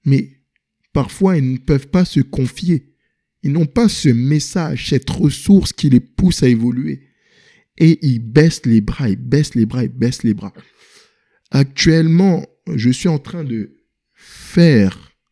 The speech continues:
ce podcast et je vois des personnes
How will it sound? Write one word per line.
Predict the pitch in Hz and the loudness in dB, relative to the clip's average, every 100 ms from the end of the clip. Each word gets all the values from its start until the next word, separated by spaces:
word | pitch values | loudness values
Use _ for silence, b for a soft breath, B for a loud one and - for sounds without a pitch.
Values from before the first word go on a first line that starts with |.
| _ _ _ _ _ _ _ _ _ _ _ _ _ - | _ _ _ _ _ _ _ _ _ _ _ _ _ -18
ce | - 165 131 - _ _ | 2 6 6 4 _ _
podcast | - 139 - - 156 104 - - _ _ _ _ _ _ - | 4 4 2 -4 -4 -6 -16 -20 _ _ _ _ _ _ -8
et | 151 | -6
je | 139 | -2
vois | 160 143 117 135 196 277 110 - _ _ _ _ _ _ _ _ - | -2 -2 -2 2 2 2 -4 -10 _ _ _ _ _ _ _ _ -2
des | 123 120 | 4 4
personnes | - 165 143 - 190 147 123 | 4 0 0 4 4 4 0